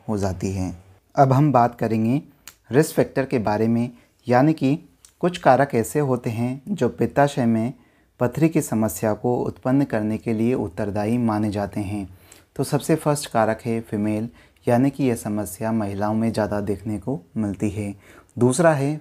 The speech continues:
फैमिली हिस्ट्री, यानी कि फैमिली में यह समस्या किसी को है तो होने वाली नेक्स्ट जनरेशन में भी यह समस्या उत्पन्न हो सकती है। उसके अलावा नेक्स्ट फैक्टर आता है यदि किसी व्यक्ति की उम्र चालीस या उससे ज़्यादा है तो उसमें भी ये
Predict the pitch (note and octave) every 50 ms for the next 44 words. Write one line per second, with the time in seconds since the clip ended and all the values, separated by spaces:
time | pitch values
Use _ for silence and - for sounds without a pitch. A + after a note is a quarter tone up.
0 | - - - A2 G#2 A2 A#2+ C3 C3+ B2+ - - - C3 B2+ C3+ - - _ _
1 | _ _ _ - A2 G#2+ A2+ B2 B2+ C#3+ C#3+ C3+ - - A2 G#2+ A2 A#2 A#2+ B2+
2 | B2+ C3+ C3+ B2+ B2 A#2 - - G#2+ G#2 G#2+ - - A2 G#2 - A2+ G#2 - G#2+
3 | G2 - A2 G#2 G2+ A2 A2+ A#2 A#2 - - - - _ _ _ - A2+ F#2 -
4 | B2 C3+ D3+ E3 D#3+ D3 A#2+ A2 G#2+ A#2 B2+ A#2 G#2 A2 A#2+ A#2+ - - - A2
5 | G2+ G2 G2+ G2 - A2 G#2+ G2+ G2+ G2+ F#2+ A2 A#2+ A#2+ A#2 A#2 - G#2+ G2 G2
6 | F2+ F2+ - A#2 A#2 A#2+ - - - _ _ - B2 D#3+ F3+ - - - _ _
7 | _ _ _ G#2+ G#2 - - G#2 - - - G2+ G2+ G2 F#2+ F#2+ F#2+ - - -
8 | _ _ _ B2 B2 - - F3+ E3 D#3+ D#3 D3+ D3+ D3+ D3 B2+ A#2 B2+ B2 -
9 | - - B2 A#2 - - C3 A#2+ A#2 A#2+ - B2 A#2 A#2 B2+ C#3 D3 - - -
10 | - - - B2+ C3 B2+ D#3 D#3+ D#3 D3+ C3 - C3+ B2+ G#2+ G#2+ G#2+ G#2+ - B2
11 | A#2 A#2+ A2+ G#2 G#2 G2+ G2 G2+ G#2 B2 - _ - A#2+ G#2 G#2+ A#2+ C3 B2+ -
12 | - A#2+ A2 G2+ G2 - - A2 G2 - G#2 F#2+ G3 - A2 G2+ G2+ A#2 A#2 D3+
13 | - - - - _ _ _ _ - E3+ E3 D#3 - - A#2+ A#2 G#2+ G#2+ A#2+ B2
14 | A#2 A#2+ B2+ C#3+